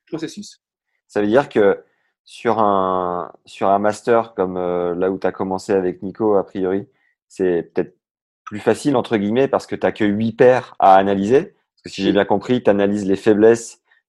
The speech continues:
Speaker 2: des,
Speaker 1: Ouais.
Speaker 2: des paires présentes et tu
Speaker 1: Les
Speaker 2: bosses
Speaker 1: points
Speaker 2: aussi sur les, les points forts de,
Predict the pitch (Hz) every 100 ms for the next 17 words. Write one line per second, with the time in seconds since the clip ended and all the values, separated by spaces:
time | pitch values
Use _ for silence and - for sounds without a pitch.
0 | - 87 87 87 92 - 110 107 - 101
1 | 113 151 - _ _ _ _ _ 117 135
2 | 151 131 - 107 98 123 139 190 - -
3 | 139 - 120 101 95 95 90 95 110 104
4 | 135 131 107 98 95 95 92